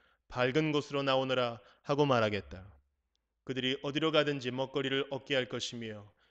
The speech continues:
메말랐던 모든 산을 그들이 먹거리를 얻는 초장이 되게 하겠다.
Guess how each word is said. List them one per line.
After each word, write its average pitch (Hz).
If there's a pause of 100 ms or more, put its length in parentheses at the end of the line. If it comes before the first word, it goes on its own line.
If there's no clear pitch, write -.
(120)
메말랐던 123
모든 139
산을 139 (380)
그들이 135
먹거리를 143
얻는 135
초장이 170
되게 123
하겠다. 101